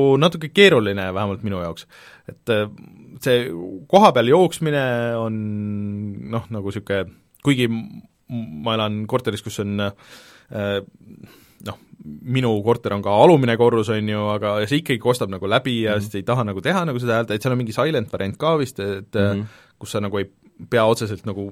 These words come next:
Speaker 1: konkreetselt tallama niimoodi, on ju. Aga see tundub nagu sihuke, et noh, kui ma juba teen, et tahaks siis teha nagu siis täiega nagu seda värki. Äh, ja sa saad tegelikult kasutada seda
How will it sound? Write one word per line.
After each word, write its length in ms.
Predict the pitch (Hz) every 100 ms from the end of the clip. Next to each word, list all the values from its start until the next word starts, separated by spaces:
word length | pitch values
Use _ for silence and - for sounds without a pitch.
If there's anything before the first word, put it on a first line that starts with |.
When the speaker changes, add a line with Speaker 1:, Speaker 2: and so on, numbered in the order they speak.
| -
Speaker 1:
konkreetselt 440 | 107 120 117 101
tallama 420 | 127 127 92 95
niimoodi, 320 | 95 90 87 95
on 60 | 95
ju. 60 | 95 _ - _ _
Aga 80 | 113
see 80 | 131
tundub 240 | 165 151
nagu 140 | 143 143
sihuke, 220 | 143 -
et 100 | 147
noh, 140 | 139 - - _ _ _
kui 100 | 131
ma 80 | 135
juba 120 | 135
teen, 260 | 175 170 104
et 100 | -
tahaks 220 | 123 117
siis 100 | 110
teha 180 | 135 131
nagu 160 | 98 95
siis 180 | 98 -
täiega 400 | 123 104 82 80
nagu 160 | 80
seda 160 | 87 82
värki. 240 | 85 - - _ _ _ _ _ _ _ _ -
Äh, 260 | 104 107 107 - - - - - - - - -
ja 460 | 117 120 117 117
sa 120 | 117 139
saad 160 | 143
tegelikult 340 | 160 151 135 131
kasutada 360 | 143 135 123
seda 220 | 127 123